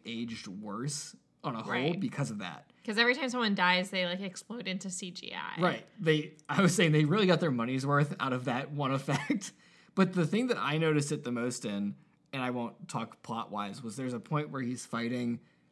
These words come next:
Speaker 1: a ninja. Blade is fighting a ninja one-on-one in front of those floodlights in their, like, headquarters.
Speaker 2: Oh, right.
Speaker 1: And
Speaker 2: The
Speaker 1: they're,
Speaker 2: blood pact.
Speaker 1: they're actually fighting, like, hand to hand, and then it pulls back, and I'm like, "Both of these guys are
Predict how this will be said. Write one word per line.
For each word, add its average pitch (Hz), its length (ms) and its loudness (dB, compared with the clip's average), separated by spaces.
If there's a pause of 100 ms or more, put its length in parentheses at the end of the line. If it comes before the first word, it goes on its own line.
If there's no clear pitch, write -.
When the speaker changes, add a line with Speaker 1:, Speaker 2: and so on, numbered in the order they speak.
(160)
Speaker 1:
a 131 60 -4
ninja. 110 600 -2 (600)
Blade 180 220 6
is 180 120 4
fighting 156 320 4
a 143 40 2
ninja 131 340 2
one-on-one 123 480 -2
in 117 80 -6
front 123 200 -4
of 120 60 -4
those 110 240 -6
floodlights 113 760 -8 (100)
in 123 160 -6
their, 113 200 -6
like, 104 180 -10
headquarters. 156 680 2
Speaker 2:
Oh, 185 40 -2
right. - 240 -4 (260)
Speaker 1:
And 139 400 0 (280)
Speaker 2:
The 185 100 -2
Speaker 1:
they're, 175 160 8
Speaker 2:
blood 185 240 0
pact. 180 120 -4
Speaker 1:
they're 180 180 6
actually 214 460 2
fighting, 156 460 4
like, 120 180 0
hand 131 280 0
to 123 60 0
hand, 113 360 -4 (300)
and 170 100 2
then 170 80 4
it 175 160 -6
pulls 165 300 2
back, 139 400 2
and 151 80 -4
I'm 147 120 0
like, 131 260 -2
"Both 165 380 2
of 175 160 2
these 143 180 4
guys 123 460 2
are 120 360 -2